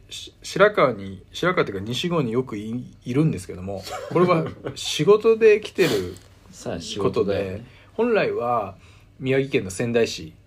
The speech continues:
Speaker 1: に在住なんですけども、
Speaker 2: はい。
Speaker 1: まあ、皆さんご承知の通り、
Speaker 2: <laughs>
Speaker 1: 仙台にいるんですけど、
Speaker 2: はい。
Speaker 1: あのー、土日はゆっくり、まあ、仙台でジョグしたんですよね。
Speaker 2: うん。うんうんうんうん。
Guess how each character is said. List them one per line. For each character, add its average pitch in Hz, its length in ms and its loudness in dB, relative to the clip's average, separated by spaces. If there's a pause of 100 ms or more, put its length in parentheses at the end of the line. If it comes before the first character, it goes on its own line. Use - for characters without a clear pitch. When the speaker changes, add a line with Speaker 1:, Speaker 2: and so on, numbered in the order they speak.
Speaker 1:
に 98 340 -10 (300)
在 107 200 -2
住 98 120 -4
な 95 100 -8
ん 90 60 -14
で - 80 -20
す - 80 -20
け - 60 -18
ど 98 40 -18
も、 123 200 -4
Speaker 2:
は - 40 -10
い。 - 40 -16 (440)
Speaker 1:
ま 131 80 -2
あ、 - 20 -2
皆 117 140 0
さ 101 120 -6
ん 92 40 -6
ご 101 160 0
承 92 180 -6
知 87 60 -12
の 92 160 -12 (640)
通 113 140 4
り、 92 200 -12 (200)
Speaker 2:
<laughs> - 200 -20
Speaker 1:
仙 120 260 -2
台 92 100 -2
に 92 80 -6
い 98 40 -6
る 98 100 -6
ん 92 40 -8
で 87 60 -10
す - 80 -18
け - 80 -16
ど、 107 140 -4
Speaker 2:
は 90 80 -6
い。 - 20 -18 (720)
Speaker 1:
あ 131 160 0
の 98 560 -6
ー、 113 60 -8
土 165 100 2
日 196 220 2
は 202 100 8
ゆ 170 320 -4
っ 160 60 -4
く 175 120 -10
り、 98 260 -6
ま 117 120 -4
あ、 - 20 -6
仙 123 220 -4
台 90 160 -6
で 87 180 -10 (600)
ジ 110 180 -6
ョ 113 60 0
グ 117 80 0
し - 60 -4
た 120 80 -2
ん 98 40 -8
で 87 60 -14
す - 60 -18
よ - 60 -12
ね。 120 80 -6
Speaker 2:
う 117 40 -8
ん。 - 20 -10
う 101 40 -12
ん - 20 -14
う 95 40 -14
ん 95 40 -14
う - 0 -
ん 104 160 -18
う - 20 -14
ん。 95 340 -16